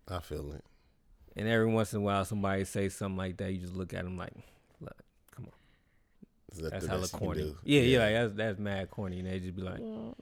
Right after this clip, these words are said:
Speaker 3: this, the moral of the
Speaker 2: "Yeah,
Speaker 3: story
Speaker 2: you
Speaker 3: is
Speaker 2: right.
Speaker 3: just,
Speaker 2: That
Speaker 3: like,
Speaker 2: look"
Speaker 3: unless, <sighs> unless stated, you should call somebody by their first name.
Speaker 2: But
Speaker 3: Or you ask permission, like,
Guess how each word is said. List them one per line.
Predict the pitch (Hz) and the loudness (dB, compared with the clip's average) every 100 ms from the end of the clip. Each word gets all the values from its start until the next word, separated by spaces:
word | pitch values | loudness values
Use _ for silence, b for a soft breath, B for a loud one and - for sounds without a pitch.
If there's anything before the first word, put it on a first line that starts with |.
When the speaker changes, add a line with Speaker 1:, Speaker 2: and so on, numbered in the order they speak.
| 214 | -10
Speaker 3:
this, | 240 247 | -8 -8
the | 254 | -6
moral | 247 311 339 | -4 -2 -2
of | |
the | 277 - 214 | -4 -4 -2
Speaker 2:
"Yeah, | |
Speaker 3:
story | 202 | 0
Speaker 2:
you | 180 208 | 0 -2
Speaker 3:
is | |
Speaker 2:
right. | 208 190 | -2 -4
Speaker 3:
just, | 104 - | -8 -8
Speaker 2:
That | 95 113 | -6 -4
Speaker 3:
like, | 76 | -4
Speaker 2:
look" | 98 - - - _ b b b b b _ _ | -4 -8 -16 -20 _ b b b b b _ _
Speaker 3:
unless, | 214 208 208 220 247 - - - - - b b b b b b b b b b b b - | 0 4 6 8 6 4 -6 -10 -12 -18 b b b b b b b b b b b b -8
<sighs> | B B B B B | B B B B B
unless | 214 202 208 214 - - - - | 2 6 6 6 2 -6 -10 -10
stated, | - - - 185 175 165 - - _ | -8 2 6 8 8 2 -2 -6 _
you | 208 196 | -2 -2
should | - - | -2 -2
call | - - | -2 -2
somebody | 104 - 98 | -2 -2 -2
by | 101 101 | -2 -4
their | - - - - - _ - | -4 -6 -8 -12 -20 _ -8
first | 190 - | -8 -8
name. | - - - _ _ _ _ _ _ _ _ _ _ | -10 -10 -16 _ _ _ _ _ _ _ _ _ _
Speaker 2:
But | 117 110 180 214 | -8 2 10 12
Speaker 3:
Or | 233 | 12
you | 233 - | 12 8
ask | 220 214 - | 4 4 0
permission, | 208 214 - 202 | 0 0 0 0
like, | 190 190 | 2 2